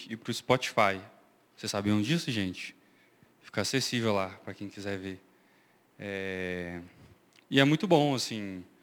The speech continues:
quando você tiver a oportunidade, tá em casa, colocar uma pregação. Não sei se vocês fazem isso, vocês gostam. Eu gosto muito. Eu acho que eu escuto pregação todo dia,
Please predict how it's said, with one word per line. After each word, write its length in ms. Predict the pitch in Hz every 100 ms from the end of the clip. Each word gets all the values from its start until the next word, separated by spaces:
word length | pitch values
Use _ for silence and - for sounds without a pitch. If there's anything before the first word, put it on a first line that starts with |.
| _ _ _ _ _
quando 160 | - 110
você 100 | 113
tiver 140 | 117
a 40 | 113
oportunidade, 600 | 117 - 107 123 120 -
tá 100 | 113
em 60 |
casa, 280 | 120 131 127
colocar 260 | 139 127 131
uma 100 | 127
pregação. 500 | 151 160 143 123 120
Não 100 | 113
sei 140 | 127
se 80 | -
vocês 120 | 170
fazem 400 | 147 139 117 107
isso, 140 | 101 -
vocês 180 | 107
gostam. 400 | 101 98 92 104
Eu 60 | 104
gosto 280 | 117 123 127
muito. 380 | 104 98 - - _ - - _ _ _ _ -
Eu 760 | 113 117 110 104 98 92 90 92 - _ _ _ _ _
acho 160 | 123 -
que 60 |
eu 20 | 143
escuto 240 | - -
pregação 420 | 131 147 131 139
todo 220 | 180 196
dia, 360 | 123 110 104